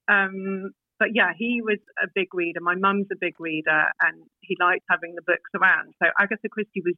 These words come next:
just a name that I, I saw and was aware of from a really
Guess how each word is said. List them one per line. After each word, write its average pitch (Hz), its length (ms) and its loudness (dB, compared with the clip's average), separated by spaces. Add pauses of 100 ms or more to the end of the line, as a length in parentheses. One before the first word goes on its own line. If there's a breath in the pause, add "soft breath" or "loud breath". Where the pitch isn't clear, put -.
just 190 240 0
a 202 60 -2
name 185 440 0
that 180 120 0
I, 175 180 2 (100)
I 175 120 2 (160)
saw 196 320 4
and 190 160 2
was 185 140 0
aware 185 340 4
of 170 200 -4
from 185 140 -4
a 175 60 -4
really 170 480 0